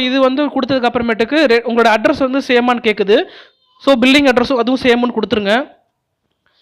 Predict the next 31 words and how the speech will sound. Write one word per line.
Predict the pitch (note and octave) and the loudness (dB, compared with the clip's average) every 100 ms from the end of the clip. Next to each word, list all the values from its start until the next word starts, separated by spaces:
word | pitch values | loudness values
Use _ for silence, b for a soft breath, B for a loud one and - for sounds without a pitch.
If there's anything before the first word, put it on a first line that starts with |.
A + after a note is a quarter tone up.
| _ - | _ -2
கீழே | C#4+ D4 C#4 | 2 4 4
வந்து | C4 D#4 | 2 0
உங்களுடைய | C4+ B3 C4+ C#4 | 4 4 6 4
அப்ளிகண்ட் | A3+ C#4 C4 A#3+ A3+ | 2 0 0 -2 -2
டீடெயில்ஸ், | A#3+ B3 A#3 A#3 | 0 0 0 -2
அப்ளிகண்ட் | G3+ A#3 A3+ A3 A3 | -4 -4 -6 -2 2
பேர் | A3+ G#3+ | 4 2
என்ன, | G3+ G3+ G#3+ B B G#3 | 0 -2 -2 B B -2
அவங்க | G#3+ G#3 G3 | 0 0 2
ஹஸ்பண்ட் | G#3 G#3 A#3 A3 | 0 0 -2 2
பேர் | G#3+ G#3 | 2 2
என்ன, | G3 G3 | 0 -2
நீங்க | G3 G3+ | 0 0
ஒரு | G3 | 2
ஒய்ஃப் | A3 - - | 2 0 -2
கொடுக்குறீங்க | G#3 G3+ G3+ G3 | 0 0 0 -2
அப்படின்னா | G#3 C#4 | 0 0
ஹஸ்பண்ட் | G#3+ A3 G3 | 0 -2 0
பேர் | G3+ | 0
என்ன | G3 | 0
அப்படின்ற | F#3+ G3 G3 | -2 0 0
மாதிரியான | G3 F#3+ G3 D#4 B B - | 2 2 0 -2 B B 2
ஃபுல் | B3+ | 2
டீடெயில்ஸ் | A#3+ A#3 - | 4 0 -2
கொடுக்குற | A3 G3+ G3 | -2 0 0
மாதிரி | G3 | 0
இருக்கும். | A3+ F4 C4 | 0 2 2
அதுக்கு | C4 C4 | 0 -4
கீழே | C4 B3 | 0 0
வந்து | A#3+ C#4 | 0 -2
உங்களுடைய | A#3 A3 | 0 2